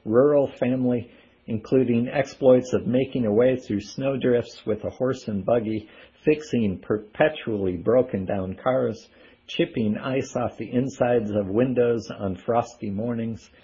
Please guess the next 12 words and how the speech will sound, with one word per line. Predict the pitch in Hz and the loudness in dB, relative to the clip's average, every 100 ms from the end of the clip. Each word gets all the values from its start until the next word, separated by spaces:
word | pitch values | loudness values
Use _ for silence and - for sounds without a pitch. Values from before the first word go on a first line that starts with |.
| - _ _ | -20 _ _
getting | 156 160 156 | 0 2 2
that | 110 104 101 | 4 2 2
one | 101 139 165 151 127 - | 0 0 -2 -8 -12 -8
new | 131 135 139 139 | -2 0 -2 -8
shirt | - - 127 139 - _ _ | -10 -4 -4 -4 -8 _ _
and | 123 123 123 | -8 -6 -2
or | 117 113 123 | 0 2 0
dress. | 104 110 113 - - - _ _ _ _ _ - | -2 0 0 0 -6 -20 _ _ _ _ _ -8
Everything | 107 120 - 120 117 | -4 -4 -4 -2 -2
else | 113 - | -4 -6
was | - 98 - | -8 -8 -4
hand-me-downs. | 104 101 101 92 98 101 | -2 -2 -2 -4 -6 -6